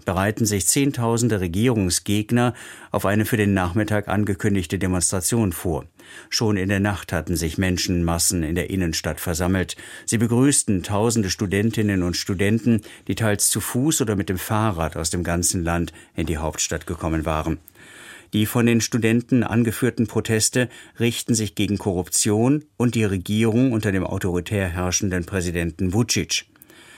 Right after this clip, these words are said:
Auslöser der Protestwelle war der Einsturz des Vordachs des Bahnhofs in Novi Sad, bei dem fünfzehn Menschen starben. Präsident Vučić rief zu einer Gegendemonstration auf und warnte vor massiver Gewalt.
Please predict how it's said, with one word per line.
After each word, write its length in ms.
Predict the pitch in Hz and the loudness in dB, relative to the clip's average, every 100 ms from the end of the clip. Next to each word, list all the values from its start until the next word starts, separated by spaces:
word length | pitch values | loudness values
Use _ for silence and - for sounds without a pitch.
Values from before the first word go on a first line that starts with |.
| - - - | -20 -20 -8
Auslöser 680 | - 117 117 113 120 127 123 | 0 2 2 2 2 4 2
der 140 | 117 | 2
Protestwelle 720 | 110 120 120 117 - 120 120 110 | 0 0 0 0 0 -2 0 0
war 100 | 104 | 0
der 180 | 87 | 0
Einsturz 640 | 92 104 110 - 120 117 - | 0 0 0 0 -2 0 -2
des 200 | 92 - | -2 -6
Vordachs 840 | - 120 110 104 107 127 - - | -4 -2 0 0 0 -2 -2 -2
des 200 | - 95 | -2 -4
Bahnhofs 720 | - 87 95 107 104 104 101 87 | -2 0 0 0 0 -2 0 0
in 140 | 98 | 0
Novi 240 | 98 95 | 0 0
Sad, 440 | 95 113 101 92 - - - - - | 0 2 2 0 -4 -18 -20 -14 -4
bei 100 | 82 | -2
dem 260 | 85 85 | 0 0
fünfzehn 540 | 85 113 87 - 90 78 | 0 0 0 -2 -2 -2
Menschen 360 | 76 71 90 | -4 -4 -4
starben. 460 | - 87 82 80 - _ - - - - - | -4 -2 -2 -2 -4 _ -20 -20 -20 -20 -16
Präsident 500 | - 113 117 120 117 | -2 0 2 2 2
Vučić 460 | 113 117 135 156 - - - 98 | 2 0 0 -2 -4 -10 -10 -2
rief 260 | 110 113 | 0 0
zu 120 | - | 0
einer 160 | 110 113 | 2 2
Gegendemonstration 1000 | 113 139 104 78 78 - 82 80 90 90 | 2 2 2 0 -2 -2 -2 -2 -2 -2
auf 360 | - 95 127 - - - | -2 -2 -2 -4 -16 -6
und 240 | 90 78 | -4 0
warnte 540 | 87 92 104 104 92 82 | 0 2 0 0 0 -2
vor 220 | - 85 | -2 0
massiver 460 | 82 - 113 95 | 0 0 0 -2
Gewalt. 500 | 87 90 101 92 - | -2 0 0 0 -4